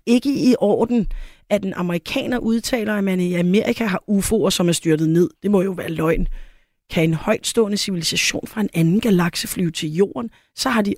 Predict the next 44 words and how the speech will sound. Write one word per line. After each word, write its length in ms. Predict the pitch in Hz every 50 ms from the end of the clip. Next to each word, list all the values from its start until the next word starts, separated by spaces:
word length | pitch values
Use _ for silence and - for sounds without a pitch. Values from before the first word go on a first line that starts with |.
| - _
overstået 800 | - 175 175 202 254 294 277 - - - 214 190 170 190 170
ting, 300 | - - - 233 - -
som 160 | - - 214 208
er 40 |
styrtet 300 | 190 - - - 185 165
ned 140 | 175 190 190
for 120 | - - 208
mange 360 | 196 175 180 175 180 226 247
tusind 360 | - - 240 - 196 208 190
år 60 | 180
siden." 260 | 180 - 160 160 165 160 - _ _ _ _ _ _ _ _ _ _ _ _ _ _ _ _ _ _ _ _ _ _ _ _ _
Det 60 | 302
er 40 | 269
jeg 40 | 254
ikke 120 | 262 -
sikker 180 | - 277 262 254
på, 60 | 254
at 40 | 254
jeg 80 | 254
forstår 380 | - - - - 254 247 - 262
lige 160 | 247 254 240
det 120 | 240 240
der. 180 | 233 254 - - - _ _ _ _ _ _ _ _ _ _ _
Så 280 | - - - - -
de 200 | - - - 233
må 180 | 226 226 226 220
jo 100 | 220 214
være 260 | 196 202 202 202 220
så 180 | - - - -
avancerede 580 | - 214 220 220 214 208 - - - - 226
i 40 | 240
deres 240 | 226 220 208 208 -
kunnen, 500 | - - - 208 202 208 220 233 262 -
at 140 | - 196 -
styrte 400 | - - - 202 196 180 - 175
ned 220 | 185 185 190 214 -
af 100 | - 226
noget, 380 | 214 190 180 175 185 196 220 226
som 180 | - 226 214
vi 60 | 196 196
gør 180 | - 196 190
her 200 | 196 190 214 -
på 100 | - 202
jorden. 340 | 196 196 185 - 202 208 -